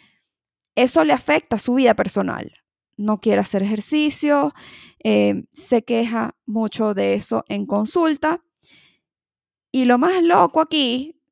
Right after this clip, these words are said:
que podrá ser loco, pero no lo es, es que María está tomando la opinión, la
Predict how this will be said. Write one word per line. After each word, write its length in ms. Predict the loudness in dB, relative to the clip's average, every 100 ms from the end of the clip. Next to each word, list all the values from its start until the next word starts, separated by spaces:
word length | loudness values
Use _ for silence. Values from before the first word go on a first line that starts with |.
| _
que 120 | -12 -10
podrá 340 | -8 -6 -6
ser 160 | -4 2
loco, 320 | 2 4 2
pero 160 | 0
no 140 | 0 2
lo 160 | 4
es, 300 | 4 2 -4 -14 _ _ _ _
es 200 | -2 -2
que 220 | 0 -2 -2 _ _ _ _ _ _ _ _ _ _ _ -6
María 400 | -2 2 2 2
está 200 | 0 -2
tomando 640 | 0 0 0 0 -4 -10 -12
la 200 | -10 -6
opinión, 760 | -6 -6 -4 -2 0 -2 -6 -16 _ _ _ _ _ -6
la 180 | -4